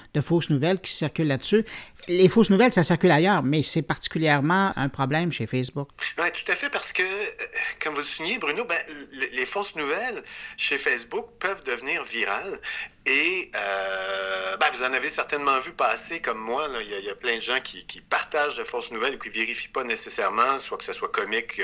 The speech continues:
Speaker 2: ou, euh, ben, quelle que soit la raison. Mais il y a beaucoup, beaucoup, beaucoup de fausses nouvelles. Il y a, il y a même des groupes organisés, là, qui proviennent, euh, d'Europe, qui ont, qui ont, qui ont poussé, euh, plein de sites qui, qui valorisent les fausses nouvelles,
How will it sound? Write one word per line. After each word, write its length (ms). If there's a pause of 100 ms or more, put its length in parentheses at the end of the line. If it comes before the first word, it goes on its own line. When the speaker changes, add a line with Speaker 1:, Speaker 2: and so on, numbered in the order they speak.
Speaker 2:
ou, 220
euh, 180 (360)
ben, 100
quelle 140
que 100
soit 180
la 100
raison. 420 (360)
Mais 520
il 80
y 40
a 180
beaucoup, 380
beaucoup, 260
beaucoup 220
de 60
fausses 360
nouvelles. 380
Il 80
y 40
a, 60
il 80
y 60
a 40
même 320 (340)
des 160
groupes 420
organisés, 800
là, 220
qui 140
proviennent, 500
euh, 160
d'Europe, 400
qui 120
ont, 140 (340)
qui 120
ont, 160
qui 200
ont 120
poussé, 720
euh, 140
plein 240
de 60
sites 420
qui, 200
qui 420
valorisent 640
les 100
fausses 360
nouvelles, 500